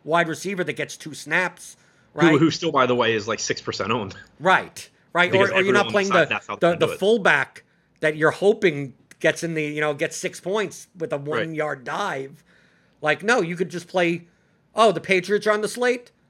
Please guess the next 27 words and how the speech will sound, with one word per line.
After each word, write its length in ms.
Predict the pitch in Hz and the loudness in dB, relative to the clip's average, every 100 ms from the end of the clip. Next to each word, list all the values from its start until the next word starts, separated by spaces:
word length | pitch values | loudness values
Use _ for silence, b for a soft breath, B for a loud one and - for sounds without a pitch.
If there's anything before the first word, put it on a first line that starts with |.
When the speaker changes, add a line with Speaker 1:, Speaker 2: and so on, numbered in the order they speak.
| _ _ _ | _ _ _
Speaker 1:
Play 140 | - - | -2 -2
two 200 | 254 233 | 0 2
of 60 | |
their 120 | 147 | 2
running 260 | 107 92 85 | 0 -6 -12
backs. 320 | 82 - - | -20 -20 -14
'Cause 160 | - 135 | -12 -2
mo-, 120 | 185 | 0
everyone, 360 | - 196 220 214 | 4 4 4 2
Speaker 2:
Right. 60 | 208 | 2
Speaker 1:
everyone, 360 | 220 302 254 | 2 2 0
you're 60 | 220 | 0
gonna 120 | 214 | 0
hear 160 | 240 220 | 2 4
everyone 380 | 254 339 311 277 | 4 2 -2 -2
say, 480 | 269 220 151 135 b b b b | 0 2 0 -6 b b b b
like, 220 | 165 160 | -2 0
you 100 | 170 | -6
should 200 | 170 185 | -8 -2
not 240 | 208 220 | 0 0
play 320 | - 214 202 185 | 0 2 2 0
two, 480 | - 208 202 196 b b b | -4 -4 -4 -8 b b b
like, 180 | 165 143 | -4 0
play 160 | 202 | 0
one 300 | 214 214 285 | 2 2 2
of 100 | 240 | 2
them, 340 | 143 143 180 | -2 -6 -8